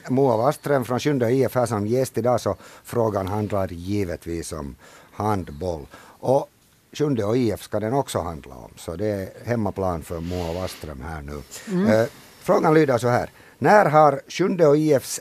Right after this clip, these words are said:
Speaker 1: damer senast kommit på andra plats i F M-serien? Och alternativen Marika får här är A, nittonhundraåttio, B, nittonhundranittio, C, tjugohundra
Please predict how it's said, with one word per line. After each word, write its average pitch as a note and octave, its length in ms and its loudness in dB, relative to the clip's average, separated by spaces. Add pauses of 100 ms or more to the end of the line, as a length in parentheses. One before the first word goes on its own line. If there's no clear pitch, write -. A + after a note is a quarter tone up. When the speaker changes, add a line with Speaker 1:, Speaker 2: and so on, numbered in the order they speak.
Speaker 1:
damer A#2+ 840 4 (140)
senast C3+ 680 0
kommit B2+ 380 0
på A#2 280 2
andra C3 540 2
plats - 580 -4 (280)
i G2 360 -6 (260)
F A#2+ 340 -2
M-serien? E2+ 1160 -2
Och G#2+ 120 0
alternativen B2+ 680 2
Marika A#2 500 -2
får A2 280 0
här G2 280 0
är E2+ 160 -8 (160)
A, C#3 360 6 (500)
nittonhundraåttio, B2+ 1500 -2
B, B2+ 360 2
nittonhundranittio, B2+ 1200 -2 (380)
C, E3+ 360 2 (380)
tjugohundra B2+ 680 2